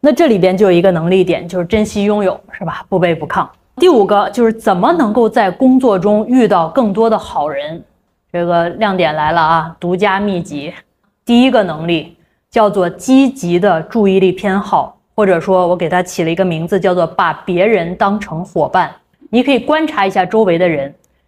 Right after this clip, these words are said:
有的人呢，本身看待事物就是积极的，他会习惯性的说：“可以、好的、行，我试试看。”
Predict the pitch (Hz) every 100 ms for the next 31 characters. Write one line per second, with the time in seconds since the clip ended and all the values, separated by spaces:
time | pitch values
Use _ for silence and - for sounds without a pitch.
0 | _ - 214 202 330 226 214 208 190 -
1 | 175 170 269 269 277 240 214 196 - 220
2 | 175 208 180 - 240 226 156 - - _
3 | _ _ _ _ _ - 254 277 233 -
4 | 214 302 262 254 214 190 208 208 208 -
5 | 302 208 - - _ _ _ _ - 196
6 | 190 185 - - - - 202 226 262 -
7 | - - 180 - 262 233 277